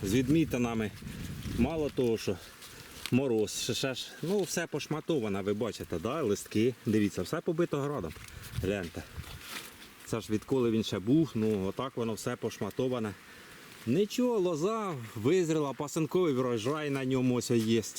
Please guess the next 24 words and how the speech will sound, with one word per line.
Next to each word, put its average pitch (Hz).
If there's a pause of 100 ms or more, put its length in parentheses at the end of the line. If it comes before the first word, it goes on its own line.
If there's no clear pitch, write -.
(1000)
Дивіться. 101 (1080)
Ну, 226
може 185
він, 170
звісно, 165
і 160
не 165
дозріє, 160
хоча 151
ось 135
вверху 143
ось 131
розмягчається. 117 (680)
Якщо 120
буде 123 (140)
ще 135
місяць 131 (680)
активних 139
температур, 143
так -
от 123
і 190 (140)
тепла, 139
то 113